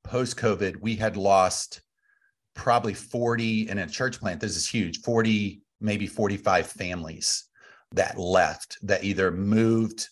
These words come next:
you know, out of the state, moved out of the Bay Area.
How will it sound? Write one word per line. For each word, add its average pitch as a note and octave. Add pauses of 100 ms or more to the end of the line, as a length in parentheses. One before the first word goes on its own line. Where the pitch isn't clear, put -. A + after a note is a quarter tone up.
you G#2
know, F#2
out G2+
of F#2
the G#2
state, F2+
moved G#2
out G2+
of G2
the F#2+
Bay F2+
Area. F2